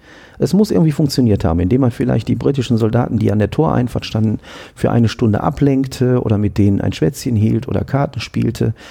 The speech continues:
während am anderen Ende des Zechengeländes möglicherweise mit einer kleinen Menschenkette, zack, zack, zack, verschiedene große Säcke, Zentnersäcke Kohle, ähm,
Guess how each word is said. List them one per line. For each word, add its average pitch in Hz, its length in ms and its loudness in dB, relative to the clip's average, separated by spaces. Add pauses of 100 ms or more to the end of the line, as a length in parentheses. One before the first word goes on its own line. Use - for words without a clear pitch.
(240)
während 110 200 2
am 98 140 2
anderen 143 320 2
Ende 92 280 2
des 87 280 -4
Zechengeländes 82 1080 0 (400)
möglicherweise 120 680 0
mit 107 220 0
einer 104 160 2
kleinen 107 240 0
Menschenkette, 139 580 -2
zack, - 200 -4
zack, 101 160 -2
zack, - 320 -6 (460)
verschiedene 120 520 0
große 117 440 0
Säcke, 120 560 0
Zentnersäcke 110 680 -2
Kohle, 113 480 2 (480)
ähm, 104 420 2